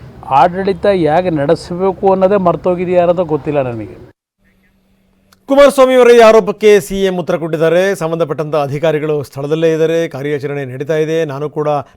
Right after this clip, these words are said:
Speaker 2: ನಾಳೆ ಹೋಗ್ತಾ ಇದ್ದೀನಿ. ಜೊತೆಗೆ ಏನಂದ್ರೆ ಕುಮಾರಸ್ವಾಮಿ ಹೇಳ್ತಾರೆ, "ವಿ ಕೆ ಕುಮಾರಸ್ವಾಮಿ ಅವರೇ ಅಲ್ಲಿಗೆ ಹೋಗ್ಲಿ" ಅಂತ ಕೂಡ ಮುಖ್ಯಮಂತ್ರಿಗಳು ಹೇಳಿದ್ದಾರೆ.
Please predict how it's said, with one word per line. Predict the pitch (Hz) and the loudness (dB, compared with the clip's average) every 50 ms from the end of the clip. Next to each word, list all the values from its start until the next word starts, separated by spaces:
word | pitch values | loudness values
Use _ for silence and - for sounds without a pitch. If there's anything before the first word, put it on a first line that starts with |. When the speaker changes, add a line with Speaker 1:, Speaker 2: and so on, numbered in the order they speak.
| _ _ 127 | _ _ -10
Speaker 2:
ನಾಳೆ | 131 151 | -6 -6
ಹೋಗ್ತಾ | 143 135 151 147 151 - 156 | -4 -4 -4 -6 -4 -6 -4
ಇದ್ದೀನಿ. | 156 156 151 165 185 208 | -4 -4 -4 -6 -8 -8
ಜೊತೆಗೆ | 208 165 160 190 180 | -10 -12 -12 -10 -10
ಏನಂದ್ರೆ | 180 180 180 175 180 185 180 160 - _ _ _ _ | -10 -8 -10 -8 -8 -8 -8 -10 -12 _ _ _ _
ಕುಮಾರಸ್ವಾಮಿ | - 160 180 202 196 165 175 202 202 190 | -8 -4 -2 -2 -4 -4 -6 -6 -6 -4
ಹೇಳ್ತಾರೆ, | 185 190 185 165 196 190 202 | -4 -6 -4 -4 -4 -2 -2
"ವಿ | 202 196 | -2 0
ಕೆ | 196 214 208 | 0 -2 -2
ಕುಮಾರಸ್ವಾಮಿ | 208 214 214 240 254 262 226 - 247 254 254 | -2 0 2 4 4 2 2 0 0 0 0
ಅವರೇ | 254 254 254 254 254 254 262 262 240 - _ | 0 2 2 4 4 4 4 2 0 -4 _
ಅಲ್ಲಿಗೆ | 202 220 220 233 196 | -6 -2 -2 -2 2
ಹೋಗ್ಲಿ" | 156 208 226 226 214 208 226 226 233 | 2 4 4 4 2 2 2 2 0
ಅಂತ | 220 - _ - 196 185 185 | 0 -4 _ -12 -8 -6 -6
ಕೂಡ | 170 156 190 196 175 160 151 151 160 156 _ _ _ _ - | -6 -4 -4 0 0 0 0 -2 -6 -10 _ _ _ _ -6
ಮುಖ್ಯಮಂತ್ರಿಗಳು | 170 190 - - 190 175 156 160 170 180 151 | -6 -6 -4 -4 -6 -6 -6 -8 -8 -8 -8
ಹೇಳಿದ್ದಾರೆ. | 143 139 123 120 113 - - _ _ | -8 -8 -10 -12 -16 -18 -20 _ _